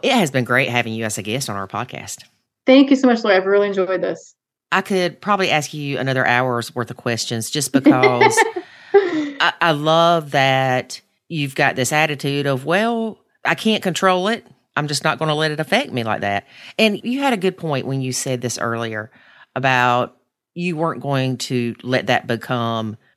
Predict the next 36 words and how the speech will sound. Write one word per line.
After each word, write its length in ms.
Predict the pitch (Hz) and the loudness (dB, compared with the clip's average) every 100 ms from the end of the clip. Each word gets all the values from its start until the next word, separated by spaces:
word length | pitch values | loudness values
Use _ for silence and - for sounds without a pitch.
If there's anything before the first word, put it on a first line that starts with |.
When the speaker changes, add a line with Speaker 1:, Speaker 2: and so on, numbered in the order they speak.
| - | -10
Speaker 1:
your 280 | 131 135 131 | -2 2 2
worry 600 | 113 123 117 117 113 113 | 4 2 4 2 2 0
or 240 | 90 117 | 0 0
your, 760 | 110 117 120 120 117 110 107 104 - | 0 0 0 0 0 0 -2 -6 -14
what's 200 | - 127 | -8 -8
the 40 | 120 | -8
word 160 | 101 98 | -14 -16
you 80 | 95 98 | -16 -14
used? 280 | 92 - - _ _ - | -14 -16 -18 _ _ -18
Not 220 | - - | -18 -16
problem. 540 | - 104 95 - 110 - | -16 -14 -12 -14 -12 -4
It 100 | 208 | -2
was 160 | 180 | 0
like 280 | 190 170 131 _ - - _ _ _ | 2 2 0 _ -20 -20 _ _ _
the 100 | - | -6
way 140 | 165 185 | 2 2
you 120 | 196 | 2
said 200 | 170 156 | -2 -2
something 220 | 156 143 | -2 -2
about 200 | 127 123 | -2 -2
not 160 | - - | 0 -2
making 300 | 120 120 98 | 0 -2 -4
it 100 | - | -8
your 100 | 101 | -10
problem. 440 | - - 50 - - _ _ _ _ _ _ - | -8 -8 -8 -12 -16 _ _ _ _ _ _ -6
Speaker 2:
Yeah. 280 | 196 160 160 _ _ _ - | -4 -4 -8 _ _ _ -16
Speaker 1:
Yeah. 180 | - - _ _ _ _ - | -14 -16 _ _ _ _ -20
Speaker 2:
Yeah. 120 | - - | -20 -4
Speaker 1:
But 100 | 165 | 0
I 60 | 180 | 0
think 200 | 214 185 | 0 -2
you're 100 | 156 | -4
doing 200 | 139 127 | -2 -2
a 40 | |
great 240 | 117 110 | 0 -2
job. 360 | - 110 110 110 | 0 0 0 -4